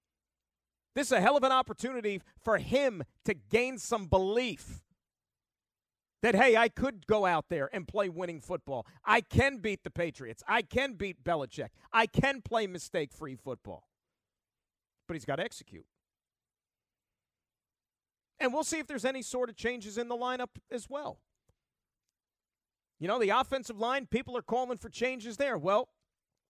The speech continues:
you look at the injury report, Dwayne Brown hasn't practiced for a couple of days. I don't know what Dwayne Brown's status for the game is on Sunday. Robert Saleh's gonna meet the media tomorrow, and he may or may not tell the world if Dwayne Brown is gonna play or not.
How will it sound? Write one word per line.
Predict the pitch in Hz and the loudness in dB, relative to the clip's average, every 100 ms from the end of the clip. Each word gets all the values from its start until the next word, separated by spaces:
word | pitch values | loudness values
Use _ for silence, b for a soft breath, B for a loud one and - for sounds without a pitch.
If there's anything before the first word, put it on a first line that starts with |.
| _ _ _ | _ _ _
you | 165 | -2
look | 233 | -2
at | 247 | 0
the | 220 | -4
injury | 302 247 214 | -4 -8 -8
report, | 151 - 220 - | -8 -4 -6 -4
Dwayne | 202 269 | -6 -2
Brown | 254 302 | -2 -2
hasn't | 269 165 147 | -4 -8 -4
practiced | 170 143 - - | -2 -2 -6 -12
for | 147 | -10
a | |
couple | - 139 110 | -6 -6 -8
of | 98 | -10
days. | 113 85 - _ _ _ _ _ _ _ _ _ _ _ | -10 -12 -20 _ _ _ _ _ _ _ _ _ _ _
I | 226 | 4
don't | 302 262 | 6 4
know | 214 | -2
what | 180 | -4
Dwayne | 139 170 160 | -4 -6 -6
Brown's | 139 156 139 | -6 -6 -8
status | - 147 135 123 | -6 -4 -4 -8
for | 139 | -14
the | 120 | -10
game | 131 123 | -8 -8
is | 120 117 | -10 -10
on | 117 | -12
Sunday. | - 131 131 196 269 _ _ _ _ _ _ _ | -10 -10 -6 -8 -10 _ _ _ _ _ _ _
Robert | 160 214 233 | 4 4 2
Saleh's | - 226 233 185 | 0 2 2 -2
gonna | 196 | -6
meet | 196 214 | -4 -6
the | 196 | -4
media | 190 208 190 | -6 -4 -6
tomorrow, | 165 165 233 269 135 185 _ _ _ _ _ _ _ - | -4 -2 0 0 -2 -6 _ _ _ _ _ _ _ -2
and | 180 | 0
he | 180 | 0
may | 151 160 220 | 0 0 -2
or | 254 | -4
may | 220 233 | -2 0
not | 226 240 | 0 0
tell | - 247 | 0 0
the | |
world | 226 320 262 196 | -2 0 2 2
if | 202 | -2
Dwayne | - 175 190 | -8 -6 -2
Brown | 208 233 | -2 -2
is | 214 | -6
gonna | 262 | -8
play | 220 302 | -4 -4
or | 214 | -2
not. | 117 - | -6 -14